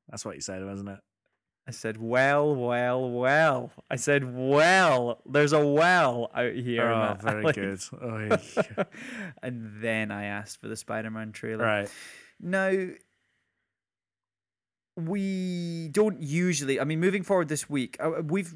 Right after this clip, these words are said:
Speaker 2: not got a huge amount to take to moving forward this week. Typically, we do have quite a lot. Have you got a few things
Speaker 1: I've got
Speaker 2: to,
Speaker 1: a couple
Speaker 2: to bring?
Speaker 1: things, yeah.
Speaker 2: Cool, excellent. So I think you're gonna be running moving forward
Speaker 1: Oh
Speaker 2: for
Speaker 1: my
Speaker 2: us this week.
Speaker 1: goodness. Not sure I can,
Speaker 2: Because I
Speaker 1: I think I'll buckle under the pressure.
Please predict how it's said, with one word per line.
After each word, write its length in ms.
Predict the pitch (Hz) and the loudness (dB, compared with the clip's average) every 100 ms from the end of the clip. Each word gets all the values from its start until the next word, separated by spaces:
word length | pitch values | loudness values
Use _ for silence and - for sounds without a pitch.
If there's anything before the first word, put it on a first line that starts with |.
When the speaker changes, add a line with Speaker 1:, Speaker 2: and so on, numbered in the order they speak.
| 160 | -4
Speaker 2:
not 100 | 214 | 0
got 120 | 214 | 0
a 40 | |
huge 340 | 160 - 175 147 | 0 -6 -4 -2
amount 240 | 156 123 | -2 -2
to 80 | - | -4
take 220 | 175 135 | -4 -4
to 80 | 147 | -4
moving 160 | 131 | -4
forward 180 | 117 120 | -4 -4
this 140 | 113 - | -4 -8
week. 160 | 113 | -8
Typically, 420 | - 180 185 170 | -4 -4 -4 -4
we 140 | 151 135 | -2 -2
do 120 | 135 | -4
have 120 | 131 | -4
quite 200 | - 135 | 0 0
a 40 | 123 | 2
lot. 140 | 127 | 0
Have 120 | 117 | 0
you 60 | 170 | 0
got 120 | 175 | 0
a 40 | |
few 220 | 156 - 165 | 0 -6 -6
things 220 | - 110 | -6 0
Speaker 1:
I've 120 | 123 151 | 2 6
got 100 | 190 | 6
Speaker 2:
to, 60 | |
Speaker 1:
a 40 | 156 | 6
couple 240 | 175 151 | 4 4
Speaker 2:
to 60 | 110 | 0
bring? 120 | 123 | 0
Speaker 1:
things, 100 | 113 | -2
yeah. 140 | 95 - _ _ _ | -4 -6 _ _ _
Speaker 2:
Cool, 300 | - 143 117 | -6 -4 -2
excellent. 300 | 127 123 - | 0 -2 -4
So 80 | 139 | -2
I 60 | 190 | -2
think 240 | 269 208 | -2 -2
you're 120 | 202 202 | -2 0
gonna 140 | 185 | 0
be 160 | 151 135 117 | 0 -2 -4
running 800 | 127 117 135 127 147 143 131 123 | -12 -10 -6 2 2 4 0 0
moving 260 | 127 120 | -2 -4
forward 400 | 117 - 127 117 | -8 -2 0 0
Speaker 1:
Oh 40 | 139 | -2
Speaker 2:
for 80 | - | -4
Speaker 1:
my 40 | |
Speaker 2:
us 80 | 185 | -2
this 140 | - 147 | -2 -2
week. 80 | - | -2
Speaker 1:
goodness. 340 | - - - - - - | -8 -12 -12 -16 -20 -10
Not 140 | 120 | -6
sure 140 | - 98 | -4 -2
I 60 | |
can, 80 | 104 | -2
Speaker 2:
Because 200 | 127 147 | 0 2
I 180 | 160 170 | 4 4
Speaker 1:
I 60 | 160 | 2
think 160 | 147 | 0
I'll 60 | 123 | -2
buckle 400 | 110 147 - 151 | 0 -2 0 -2
under 180 | 110 104 | -2 -4
the 80 | 98 | -8
pressure. 540 | - 131 160 - 87 | -4 -2 -2 -4 -10